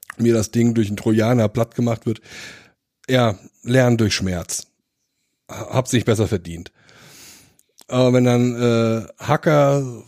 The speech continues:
sei es staatlich, sei es kriminell, ich weiß, <laughs> die Trennung ist sehr, hm, schwamm-, schwammig, äh, gezielt dann irgendwelche Daten abgreifen, ja, du sagtest schon,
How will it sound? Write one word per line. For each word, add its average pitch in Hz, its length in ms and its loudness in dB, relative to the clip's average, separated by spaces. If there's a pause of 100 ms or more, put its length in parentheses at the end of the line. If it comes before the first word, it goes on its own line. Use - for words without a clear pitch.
sei 127 320 0
es 123 100 0
staatlich, 131 720 -2
sei 117 260 0
es 117 180 -2
kriminell, 123 760 2 (1160)
ich 110 140 -10
weiß, 104 300 -2 (160)
<laughs> 131 160 -2
die - 160 -8
Trennung 104 400 -2
ist 98 180 -8
sehr, 98 420 -4
hm, 95 260 -12 (180)
schwamm-, 113 540 -2
schwammig, 120 420 -2 (880)
äh, 127 400 4 (560)
gezielt 147 400 0
dann 123 140 4
irgendwelche 123 380 2
Daten 120 400 0
abgreifen, 92 720 -8 (640)
ja, 107 360 0 (540)
du 135 420 -2
sagtest 196 340 0
schon, 107 220 0